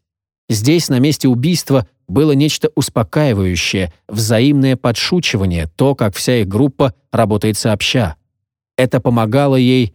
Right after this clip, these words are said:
почувствовать себя в безопасности. В ее квартире царила тишина.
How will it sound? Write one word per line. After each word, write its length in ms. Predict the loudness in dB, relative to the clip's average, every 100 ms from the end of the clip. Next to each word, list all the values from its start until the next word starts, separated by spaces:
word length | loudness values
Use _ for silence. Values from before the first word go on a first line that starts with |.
| _
почувствовать 720 | -2 -2 0 -2 0 0 0 -2
себя 340 | -2 0 0
в 40 |
безопасности. 1000 | 0 0 -2 -2 -4 -6 -8 -10 -12 -14 -18 _ _ _ _ _ _ _
В 60 | 0
ее 220 | 2 2
квартире 460 | 2 0 2 2 2
царила 380 | 0 2 2
тишина. 560 | 0 -2 -2 -4 -4